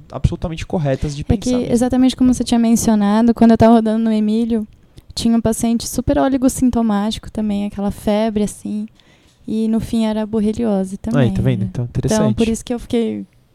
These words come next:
Speaker 2: será?
Speaker 1: Acho que a forma aguda é assim, né? Eu não tenho tanto conhecimento de doença de Lyme porque no Brasil a gente não tem, né?
Speaker 2: É.
Speaker 1: A gente tem uma doença descrita por alguns pesquisadores que chama Lyme-like, né?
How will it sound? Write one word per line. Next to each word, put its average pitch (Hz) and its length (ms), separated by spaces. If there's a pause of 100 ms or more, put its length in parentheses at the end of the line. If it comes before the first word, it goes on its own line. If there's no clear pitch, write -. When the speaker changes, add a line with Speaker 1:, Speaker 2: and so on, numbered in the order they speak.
(140)
Speaker 2:
será? 202 340 (220)
Speaker 1:
Acho - 140
que - 60
a 147 40
forma 160 240
aguda 135 480
é 117 100
assim, 110 380
né? 110 180
Eu 123 140
não 156 80
tenho 180 140
tanto 165 180
conhecimento 151 240
de 147 80
doença 135 160
de 139 80
Lyme 147 140
porque 170 160
no 170 60
Brasil 160 220
a 156 40
gente 156 120
não 196 100
tem, 147 280
né? 120 260
Speaker 2:
É. - 280 (260)
Speaker 1:
A 120 60
gente 120 140
tem 127 140
uma 135 260
doença 127 640 (200)
descrita 120 420
por - 160
alguns 117 180
pesquisadores 127 520
que - 60
chama 131 280
Lyme-like, 127 580
né? 120 220